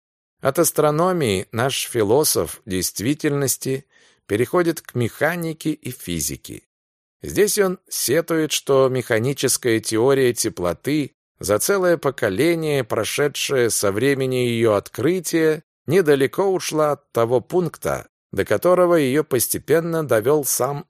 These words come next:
Роберт Майер. Кроме того,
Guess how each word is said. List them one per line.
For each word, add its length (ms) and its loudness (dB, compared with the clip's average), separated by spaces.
Роберт 640 0
Майер. 560 -2
Кроме 340 2
того, 500 0